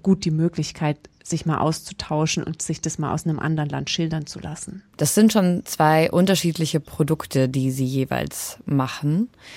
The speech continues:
Speaker 2: Herr Leusch, Sie haben das ja auch schon gesagt, in der klassischen Berichterstattung ist es auf die nationale Perspektive. Müsste das denn anders sein oder reicht es, wenn wir zusätzlich Medienangebote haben wie Enter, die dann in diese Lücke versuchen zu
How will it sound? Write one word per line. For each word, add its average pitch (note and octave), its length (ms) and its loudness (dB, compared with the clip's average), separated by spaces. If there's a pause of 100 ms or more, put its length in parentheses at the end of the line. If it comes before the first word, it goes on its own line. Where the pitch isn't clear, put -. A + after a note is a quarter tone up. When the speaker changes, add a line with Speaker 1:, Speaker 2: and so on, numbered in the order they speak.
(500)
Speaker 2:
Herr D3+ 120 2
Leusch, D#3 240 4
Sie E3 140 2
haben D#3+ 100 6
das D#3 140 0
ja - 160 2
auch D3+ 40 2
schon F3 200 0
gesagt, D#3+ 240 0
in D3+ 100 4
der D3 80 2
klassischen E3+ 380 0
Berichterstattung D3 920 0
ist D3 220 -6
es - 60 -4
auf - 100 -6
die D#3 100 -2
nationale D#3+ 480 0
Perspektive. E3 840 -2 (540)
Müsste F3 380 2
das E3 180 2
denn E3 160 2
anders F#3 380 4
sein G3+ 260 6
oder E3 720 6
reicht D3+ 260 2
es, D#3+ 140 -2
wenn D3+ 200 4
wir D3 380 4 (140)
zusätzlich E3 520 2
Medienangebote D3 720 0
haben C#3+ 280 2
wie C#3+ 120 -2
Enter, E3 580 2 (420)
die D3 320 2
dann C#3+ 220 4
in C3+ 200 2
diese C#3+ 260 2
Lücke C#3+ 380 2
versuchen C3 460 -4
zu C#3 380 -6